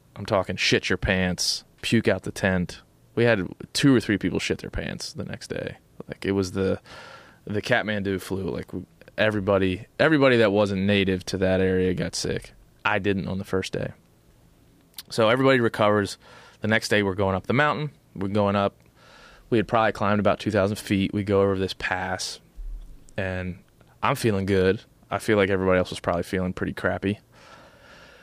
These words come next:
And we're going, uh, down this ravine in this river valley to go. We're on these, like, two or three foot wide goat trails, probably. It's like, you, if you go to the right, you're dead. If you step two feet to the right, you're gonna die. You're dead. You fall off and you're dead.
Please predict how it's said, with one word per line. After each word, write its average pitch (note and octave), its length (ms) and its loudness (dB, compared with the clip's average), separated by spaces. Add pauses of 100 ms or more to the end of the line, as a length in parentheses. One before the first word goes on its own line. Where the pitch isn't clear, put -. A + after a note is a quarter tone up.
(140)
And B2 100 6
we're A#2 100 6
going, C3 380 4
uh, B2 180 4 (220)
down G#2 300 2
this - 360 -2 (580)
ravine G#2+ 400 0
in G2 80 0
this - 160 -4
river B2 220 4
valley F#2 460 0 (140)
to - 100 -12
go. F#2+ 520 0
We're D3+ 160 2
on C3 80 2
these, G#2+ 160 0
like, F#2 340 -4 (240)
two - 160 2
or A2 40 2
three G#2 200 0
foot - 340 0
wide F#2+ 360 0
goat G2 180 0
trails, G#1 400 -6
probably. - 360 -8 (1120)
It's - 120 -4
like, G2+ 220 0
you, G#2 100 -2 (200)
if - 100 -6
you G3+ 60 -2
go D#3 120 6
to C#3 60 6
the A#2 100 2
right, A2 240 4
you're F3 120 -2
dead. E3 320 0 (160)
If - 40 -16
you - 60 -10
step - 240 -2
two G2+ 140 -4
feet - 220 -10
to - 80 -8
the G2+ 80 -4
right, G2 180 -4
you're G2+ 100 -6
gonna G2 160 -4
die. - 180 -6
You're G2+ 200 -6
dead. G#2 240 -8
You A2+ 40 -14
fall G2 300 -4
off F#2+ 120 -6
and - 100 -14
you're F#2+ 80 -8
dead. - 220 -10